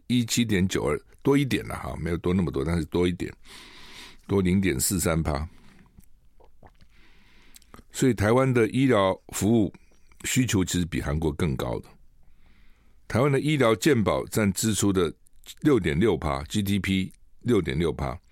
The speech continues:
韩国八趴，日本十一趴，美国十七趴，O E C D国家平均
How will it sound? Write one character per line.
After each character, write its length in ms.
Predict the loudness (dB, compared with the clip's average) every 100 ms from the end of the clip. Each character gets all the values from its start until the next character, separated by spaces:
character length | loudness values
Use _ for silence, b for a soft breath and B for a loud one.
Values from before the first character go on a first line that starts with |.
| B B B B
韩 220 | -2 0
国 160 | 0 0
八 220 | 0 -2
趴， 300 | 0 -4 -4
日 140 | -2 -2
本 180 | 0 -2
十 220 | -2 0
一 100 | 0
趴， 200 | 0 0
美 160 | 0
国 120 | 0 -2
十 160 | -2
七 200 | -2 -2
趴 200 | 0 -2 -4 B B B B B B B -4
，O 180 | 2 4
E 140 | 2
C 180 | 2 0
D 140 | 2
国 140 | 2 2
家 160 | 0
平 200 | 0 0
均 240 | 0 0